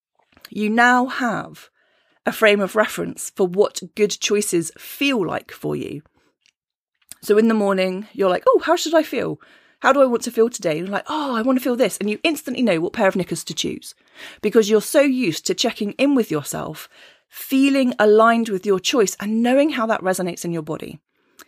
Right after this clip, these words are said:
Maybe it's heart expansion. Maybe it's just like an inner knowing. Maybe it's feeling grounded. But you started to understand what it's like for you to make the right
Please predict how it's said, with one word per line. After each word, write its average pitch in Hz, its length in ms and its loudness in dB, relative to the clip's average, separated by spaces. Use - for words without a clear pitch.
Maybe 233 460 2
it's - 320 -2
heart 208 420 0
expansion. - 760 -2
Maybe 202 300 4
it's - 120 2
just 196 180 -4
like 185 160 -2
an 170 200 0
inner 190 180 2
knowing. 165 560 2
Maybe 185 240 2
it's - 140 0
feeling 185 260 2
grounded. 180 720 -4
But 208 120 -2
you 220 100 0
started 254 480 2
to - 180 0
understand 202 680 0
what 180 140 -2
it's - 180 -4
like 180 180 2
for - 140 -8
you 180 240 -4
to - 120 -6
make 170 280 -6
the 175 100 -2
right 170 420 -2